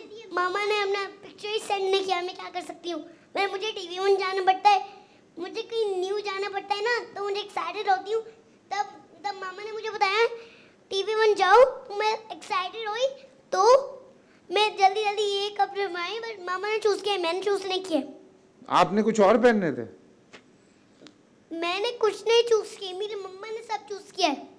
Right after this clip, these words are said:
Speaker 2: अच्छा, एक मिनट दिखाना जरा, इससे भी पूछूं कुछ। आपका नाम क्या है?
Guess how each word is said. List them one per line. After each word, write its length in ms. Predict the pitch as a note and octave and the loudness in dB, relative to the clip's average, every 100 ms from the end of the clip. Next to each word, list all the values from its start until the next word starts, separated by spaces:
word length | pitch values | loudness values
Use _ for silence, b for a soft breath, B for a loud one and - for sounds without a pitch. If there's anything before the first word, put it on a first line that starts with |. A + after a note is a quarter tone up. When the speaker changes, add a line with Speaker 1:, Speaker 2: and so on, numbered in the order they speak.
| - | -10
Speaker 2:
अच्छा, 640 | B2+ B2+ - D3 C#3 B2+ A#2+ | -10 -10 -4 0 2 0 -2
एक 140 | B2+ B2+ | -4 -4
मिनट 200 | C3+ A2 | -8 -8
दिखाना 420 | A2 A#2 B2+ B2+ | -8 -8 -8 -8
जरा, 80 | A#2+ | -8
इससे 240 | A2+ B2+ | -8 -10
भी 100 | A2+ | -10
पूछूं 380 | A2+ G2 - G#2 | -12 -18 -16 -20
कुछ। 160 | F#2+ F#2 - G#2 _ b b b b _ _ _ _ _ _ _ - - - | -20 -20 -20 -20 _ b b b b _ _ _ _ _ _ _ -20 -14 -4
आपका 320 | D3+ - A#3 | -4 -2 -2
नाम 320 | A3 D#3+ C3 | 0 -2 -6
क्या 160 | B2+ | -6
है? 80 | B2 | -8